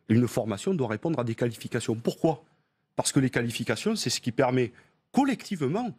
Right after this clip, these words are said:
de pouvoir se battre sur une autre façon de travailler, sur, euh, des salaires, sur des grilles de salaires qui sont reconnues aujourd'hui.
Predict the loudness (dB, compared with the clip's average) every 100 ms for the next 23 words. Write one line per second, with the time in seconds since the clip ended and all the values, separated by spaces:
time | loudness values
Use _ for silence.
0 | -8 -8 -2 -2 -2 -2 -2 -2 -8 _
1 | _ -12 0 0 0 -6 -20 -4 2 2
2 | 0 -2 -4 -2 -6 -4 -4 -4 -4 -2
3 | 0 0 -4 -8 _ _ -6 2 2 2
4 | -10 -10 -4 -2 -2 0 0 0 -2 -4
5 | -4 -2 0 0 0 0 0 -2 -2 -2
6 | -2 -4 -2 0 0 0 2 2 2 0
7 | -2 -4 -6